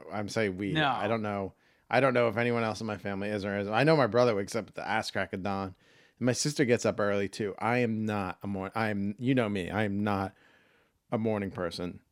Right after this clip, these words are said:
Speaker 2: No, no, of course.
Speaker 1: Everyone
Speaker 2: I
Speaker 1: knows
Speaker 2: understand.
Speaker 1: not to call my phone before ten o'clock. Right?
Speaker 2: I, I'm not gonna reiterate the running joke in the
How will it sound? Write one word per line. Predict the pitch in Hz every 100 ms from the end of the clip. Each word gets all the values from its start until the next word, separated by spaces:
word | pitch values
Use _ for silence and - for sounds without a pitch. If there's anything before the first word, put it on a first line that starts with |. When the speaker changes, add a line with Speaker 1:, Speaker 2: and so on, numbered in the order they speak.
| _ _ _ _ _ _ _ _
Speaker 2:
No, | 240 220 - _
no, | 202
of | 117
course. | - 160 123
Speaker 1:
Everyone | 143 151 165 151
Speaker 2:
I |
Speaker 1:
knows | 143 127 113 131
Speaker 2:
understand. | 117
Speaker 1:
not | 113 117
to | -
call | 123 113
my | 107
phone | - 113 101
before | 92 107
ten | 98 98
o'clock. | 92 - - - _ _ _ _ _ _ _ _ _ _ _ _ _ _ _ - - - - - - - _ _ _ _ _ _ _ -
Right? | 143 - _ - - _ - _ - _ _ _ _ _ -
Speaker 2:
I, | 160 160 170 165 156
I'm | 156 160
not | 165 151
gonna | 143 143
reiterate | 135 131 127 123 123
the |
running | 117 117 110
joke | 107 101 101
in |
the | 101